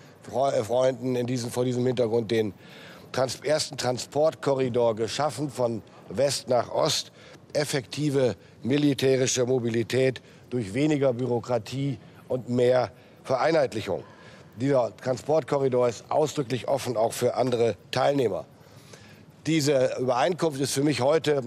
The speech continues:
auch Anlass, mich besonders zu freuen, meinen neuen polnischen Kollegen Władysław Koźmiak-Kamysz kennenzulernen. Ich freue mich sehr auf die Zusammenarbeit mit ihm.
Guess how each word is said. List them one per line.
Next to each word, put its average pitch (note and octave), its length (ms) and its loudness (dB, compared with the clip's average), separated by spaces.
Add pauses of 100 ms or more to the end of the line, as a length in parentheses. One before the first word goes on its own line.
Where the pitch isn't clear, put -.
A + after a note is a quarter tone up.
auch C3+ 200 0
Anlass, C#3+ 360 0
mich C3 160 -2
besonders C3 480 0
zu B2 100 -8
freuen, C#3+ 500 0 (420)
meinen C3 400 0
neuen C3+ 300 2
polnischen B2+ 480 0
Kollegen C#3 600 0 (480)
Władysław B2+ 560 0
Koźmiak-Kamysz C3 920 0
kennenzulernen. C3+ 680 0
Ich G#2 80 -8
freue B2 220 0
mich A#2 180 -6
sehr C#3 180 2
auf C3+ 100 -2
die C3+ 120 -8
Zusammenarbeit C3 800 0
mit A#2+ 180 -6
ihm. D3+ 300 -2